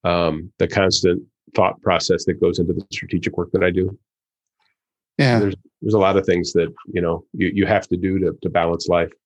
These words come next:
Speaker 2: Yeah, that's really good advice. What, um, what are you really excited a-, about now for the future of Fangled?
Speaker 1: Um, continuing everything that we're doing and really growing our innovation side of the business. We've got some really cool product launch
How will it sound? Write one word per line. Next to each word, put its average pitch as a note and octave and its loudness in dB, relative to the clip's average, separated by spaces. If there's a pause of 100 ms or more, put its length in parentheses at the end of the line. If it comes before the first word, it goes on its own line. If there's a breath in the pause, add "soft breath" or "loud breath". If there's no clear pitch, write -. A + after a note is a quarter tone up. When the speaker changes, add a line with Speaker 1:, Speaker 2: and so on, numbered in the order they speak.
(720)
Speaker 2:
Yeah, A#2 2
that's C3+ 0
really F#3 4
good C#3+ 2
advice. C3+ 0 (560 soft breath)
What, E3+ 0
um, D3 2 (140)
what E3 2
are G#3+ 4
you G#3 4
really F#3+ 4
excited D#3+ 2
a-, D3+ 0 (100)
about D3 0 (100)
now D3 2
for C#3+ 0
the C3 2
future B2+ -2 (120)
of A#2+ -2
Fangled? A2 -4 (880)
Speaker 1:
Um, E3+ 2
continuing F#3 4
everything E3+ 2
that D3 2
we're C3 4
doing B2 2
and A2 -2
really C3+ 4
growing A#2 2
our G#2+ 0
innovation G#2 0
side G#2+ 2
of G#2 6
the G2 4
business. G2+ 0
We've G2 -2
got G#2 0
some F#2+ -6
really B2 0
cool A2 -2
product G2+ -2
launch G2+ -2